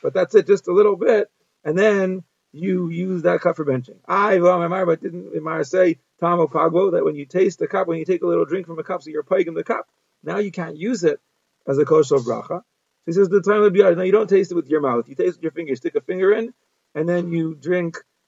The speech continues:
that little bit off of your finger. So if you don't actually drink from the cup itself, you just stick your finger, and that's not called pagum." I will Amar Mar kosher bracha tzarich shiur, but didn't Mar say that a kosher bracha needs a shiur?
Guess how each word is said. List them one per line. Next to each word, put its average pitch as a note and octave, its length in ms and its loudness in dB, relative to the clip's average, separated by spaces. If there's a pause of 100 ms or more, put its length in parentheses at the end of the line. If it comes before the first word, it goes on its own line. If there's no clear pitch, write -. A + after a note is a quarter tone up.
(140)
that D#3+ 240 4
little D#3+ 240 2
bit D3+ 160 4
off D#3 160 0
of C#3+ 80 -12
your C#3 100 -2
finger. D#3+ 400 -2
So - 140 -6
if B2 40 -12
you D#3 60 -4
don't F3 160 0
actually D#3+ 480 -6
drink E3+ 300 -4
from D#3+ 320 -8
the C#3+ 80 -4
cup - 240 -4
itself, F#3 420 0
you D#3 100 -20
just D3+ 140 -10
stick E3 140 -16
your E3 80 -10
finger, G#3 220 -6
and E3 100 -4
that's F3 200 -4
not E3 160 -6
called C#3+ 220 -4
pagum." A#2 240 -6 (420)
I G3 260 8
will F#3+ 120 8
Amar F#3 220 2
Mar F3+ 160 0
kosher F3 340 2
bracha F3+ 300 0
tzarich F3 280 2
shiur, D#3 200 0
but D3 180 -4
didn't F#3 240 -10
Mar F3 240 -4
say F3 220 0
that E3+ 180 2
a - 60 2
kosher F3 300 0
bracha F3 200 -2
needs D#3 140 -10
a - 180 -10
shiur? G#4+ 140 4